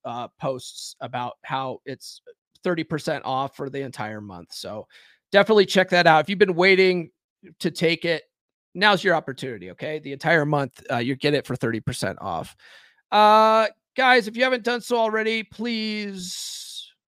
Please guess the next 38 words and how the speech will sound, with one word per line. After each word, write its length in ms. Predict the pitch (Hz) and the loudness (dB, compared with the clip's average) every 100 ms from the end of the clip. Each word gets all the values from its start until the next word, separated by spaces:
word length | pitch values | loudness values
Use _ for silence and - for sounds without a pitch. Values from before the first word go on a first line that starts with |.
| _ _ _ _ _ _ | _ _ _ _ _ _
like, 260 | 180 208 202 | 2 2 0
subscribe, 540 | - 180 185 190 185 | -12 -10 -2 0 0
hit 120 | 185 | -4
those 180 | 180 160 | -8 -8
notifications. 880 | 185 165 156 175 175 170 185 - - _ _ _ _ _ _ _ _ _ _ _ _ _ _ _ _ _ _ _ | -6 -8 -6 -6 -6 -6 -12 -14 -20 _ _ _ _ _ _ _ _ _ _ _ _ _ _ _ _ _ _ _
Thank 220 | 214 233 | -2 0
you 60 | 247 | 2
for 120 | 220 | 4
everybody 400 | 226 233 226 226 | 4 4 6 6
that 160 | 214 180 | 4 -2
sounded 320 | 208 214 208 | 0 2 4
off 160 | 208 208 | 2 0
in 60 | |
the 80 | 185 | -10
comments. 600 | - 220 233 233 226 - | 0 2 4 2 2 -8
N-, 100 | 135 - | -16 -8
nobody 420 | 175 240 247 240 | 0 2 2 0
was 220 | 233 175 - | -2 -6 -10
really 340 | 185 208 208 | -2 2 2
alpha 260 | 180 190 214 | 2 0 -2
in 60 | 196 | -6
the 80 | |
comments 320 | 175 190 202 - | -4 -6 -6 -8
today. 160 | 156 | -8
No 140 | 156 165 | -4 -4
one, 180 | 165 156 | -6 -6
no 140 | 165 | -6
one 120 | 175 | -6
sent 180 | - 185 | -8 -8
a, 140 | 165 - | -8 -8
a 60 | 156 | -10
fifty 240 | 170 170 | -10 -10
dollar 180 | 165 160 | -6 -6
super 220 | 147 180 | -6 -10
chat. 180 | 147 127 | -10 -10
It's 120 | - | -10
really 160 | 156 151 | -12 -12
sad. 320 | - 156 143 | -10 -10 -10